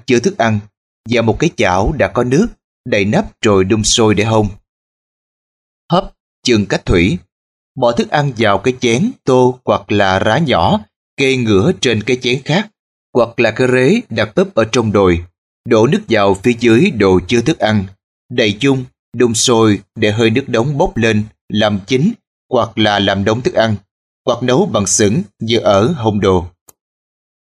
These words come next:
Hấp cơm, nhét thức ăn trực tiếp, hấp trực tiếp,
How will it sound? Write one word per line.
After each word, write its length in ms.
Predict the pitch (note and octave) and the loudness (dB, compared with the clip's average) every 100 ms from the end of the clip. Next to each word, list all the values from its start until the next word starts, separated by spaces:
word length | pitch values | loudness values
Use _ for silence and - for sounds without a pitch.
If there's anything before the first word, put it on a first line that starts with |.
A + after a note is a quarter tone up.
| - | -4
Hấp 200 | F3+ - | -4 0
cơm, 260 | C3 A#2+ A2+ _ _ _ _ _ _ | 0 0 -2 _ _ _ _ _ _
nhét 200 | C#3 F#3 | -4 -2
thức 120 | G#3 | -2
ăn 260 | G#3+ C3 A#2+ A#2 | -2 -2 -2 -2
trực 220 | A2+ A2+ | -4 -2
tiếp, 180 | D3 G3+ - _ _ _ _ - | -2 -2 -6 _ _ _ _ -4
hấp 220 | G#3+ - | -4 -2
trực 180 | G#2+ - | -4 0
tiếp, 260 | C#3+ A3 | -2 -2